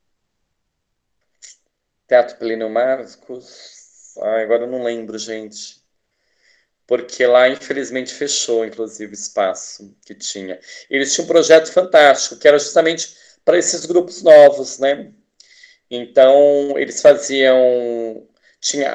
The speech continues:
a sala e fazia todo o trabalho de assessoria de divulgação, é, e fazia com os grupos, que era muito bacana,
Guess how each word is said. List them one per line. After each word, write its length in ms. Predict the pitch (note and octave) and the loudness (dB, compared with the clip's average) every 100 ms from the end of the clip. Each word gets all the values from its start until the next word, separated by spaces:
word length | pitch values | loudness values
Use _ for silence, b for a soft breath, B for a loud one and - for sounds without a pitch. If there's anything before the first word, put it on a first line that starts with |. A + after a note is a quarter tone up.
| B2+ | 2
a 40 | |
sala 680 | - - B2+ B2+ C#3 E3 F3 | 0 2 4 6 8 8 6
e 40 | |
fazia 260 | - D#3 D#3+ | 4 2 2
todo 240 | F3 G#3 | 2 0
o 60 | B3+ | 2
trabalho 380 | G3 F3+ F3 E3+ | 4 6 4 4
de 140 | E3+ | 4
assessoria 600 | D#3+ - C#3+ - D3 D3 | 4 2 -6 -4 0 0
de 160 | C3+ B2+ | -4 -10
divulgação, 1400 | B2+ C#3+ C#3+ C#3+ - - C3 C#3 D3+ C#3+ C3+ B2 A#2+ _ _ _ _ _ _ - | -4 0 4 2 0 2 6 8 8 8 6 2 -4 _ _ _ _ _ _ -2
é, 560 | A#2+ A#2 A2+ - - - | 2 2 0 -6 -18 -18
e 560 | A#2+ A#2+ A2+ A2 - - _ | -10 -8 -6 -8 -10 -18 _
fazia 600 | - A#2+ A#2 A#2+ A2+ A2 - - | -2 -2 -2 -2 0 0 -4 -6
com 220 | A#2 B2+ | -4 -4
os 120 | A#2 | -8
grupos, 400 | A2 G#2+ G2+ - | -8 -6 -6 -4
que 60 | B2+ | 0
era 100 | A#2+ | 0
muito 220 | F2 - | 0 -4
bacana, 640 | - - - A2+ G#2+ G#2+ | -4 -2 0 0 0 -8